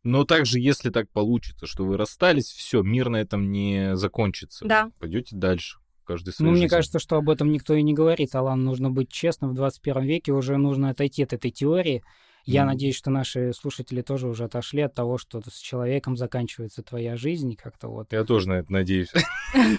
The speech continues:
Speaker 1: <laughs>
Speaker 3: Хорошо. Э, хороший вопрос. Вот, э, Таня задала такую интересную очень тему. Она сказала, вот, э, вы вдвоем, вам круто.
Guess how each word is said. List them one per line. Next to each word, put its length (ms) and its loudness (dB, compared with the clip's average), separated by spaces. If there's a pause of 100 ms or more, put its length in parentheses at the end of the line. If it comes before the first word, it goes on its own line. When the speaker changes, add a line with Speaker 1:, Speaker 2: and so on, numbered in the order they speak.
(420)
Speaker 1:
<laughs> 1500 2 (600)
Speaker 3:
Хорошо. 600 -2 (720)
Э, 300 -4 (120)
хороший 440 -2
вопрос. 380 0
Вот, 140 -6 (100)
э, 720 -2 (260)
Таня 280 0
задала 340 -2
такую 240 -4
интересную 440 -4
очень 240 -6
тему. 340 -4
Она 140 -4
сказала, 460 -4
вот, 240 -6 (160)
э, 260 -8
вы 240 -4
вдвоем, 500 -4
вам 200 -2
круто. 500 -4